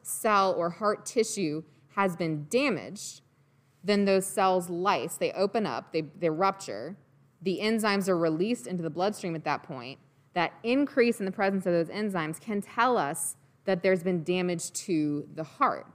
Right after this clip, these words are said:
although A L T and A S T could also be indicative of damage to the liver. So it's not enough to look at just those two. We would also look at lactate dehydrogenase, creatine kinase, and troponin, right? Troponin is that one that's very specific to the heart.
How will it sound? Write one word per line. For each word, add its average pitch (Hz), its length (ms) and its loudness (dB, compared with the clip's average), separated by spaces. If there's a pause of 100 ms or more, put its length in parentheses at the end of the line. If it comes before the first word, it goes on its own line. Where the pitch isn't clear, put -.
(320)
although 185 380 4
A 226 160 6
L 233 140 6
T 220 180 -2
and 185 100 -2
A 202 200 -2
S 208 180 0
T 165 220 -2
could - 240 -2
also 208 340 2
be 180 140 2
indicative 160 400 0
of 156 120 -2
damage 147 420 -6
to 120 380 -8 (140)
the 156 100 -6
liver. 170 520 0 (640)
So 196 160 2
it's 190 120 2
not 202 180 2
enough 196 200 0
to 202 60 -6
look 190 120 -2
at 175 60 0
just 170 240 -2
those 156 240 0
two. 202 300 2
We 160 160 0
would 165 100 0
also 208 360 2
look 180 200 2
at 143 160 -2
lactate 175 480 2
dehydrogenase, 160 880 -4
creatine 185 420 -2
kinase, 156 460 -8
and 165 180 -8
troponin, 185 840 -4
right? 156 300 -8
Troponin 196 460 -4
is 175 80 0
that 170 140 0
one 156 100 -6
that's 151 160 -10
very 170 400 4
specific - 880 -2
to - 160 -10
the 143 80 -12
heart. - 460 -6